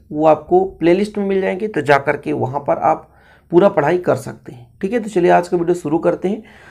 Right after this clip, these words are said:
सबसे पहले बात करते हैं कि जो इलेक्ट्रॉन की खोज का श्रेय है या कैथोड किरणों के अध्ययन का श्रेय है सर्वप्रथम किसको जाता है,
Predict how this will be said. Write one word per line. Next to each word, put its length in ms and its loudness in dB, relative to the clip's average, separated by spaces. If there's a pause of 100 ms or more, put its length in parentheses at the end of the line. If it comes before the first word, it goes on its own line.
(140)
सबसे 200 -2
पहले 180 6
बात 240 8
करते 320 0
हैं 280 0
कि 240 -2
जो 360 2
इलेक्ट्रॉन 480 4
की 140 -2
खोज 460 0
का 180 0
श्रेय 380 2
है 220 -2 (460)
या 60 2
कैथोड 580 4
किरणों 260 6
के 220 4
अध्ययन 580 2
का 140 2
श्रेय 300 -2
है 60 -4
सर्वप्रथम 520 -4
किसको 340 -2
जाता 280 2
है, 160 -10